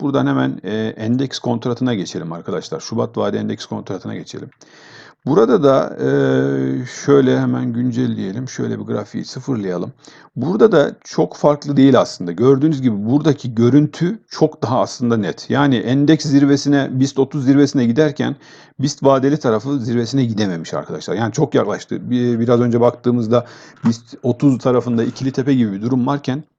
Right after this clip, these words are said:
burada ikili tepe gibi bir durum göremiyoruz arkadaşlar. Burada da gördüğünüz gibi çok, e, net bir şekilde, e, daha böyle, e, şöyle bakalım, daha böyle hassas bir şekilde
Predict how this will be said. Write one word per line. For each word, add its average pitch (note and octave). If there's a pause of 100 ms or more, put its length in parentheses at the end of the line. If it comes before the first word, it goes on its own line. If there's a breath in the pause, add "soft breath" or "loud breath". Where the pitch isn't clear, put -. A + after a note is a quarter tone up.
burada C#3+
ikili D3
tepe A2
gibi G2+
bir C3
durum B2+
göremiyoruz G#2
arkadaşlar. - (960)
Burada B2+
da G2+
gördüğünüz G#2
gibi E2+
çok, - (500 soft breath)
e, A2 (440)
net C#3+
bir A#2
şekilde, A2 (360 soft breath)
e, F#2+ (1000)
daha A#2+
böyle, G#2+ (160)
e, F#2+
şöyle G2+
bakalım, F#2+
daha A#2
böyle G2
hassas -
bir F#2
şekilde F#2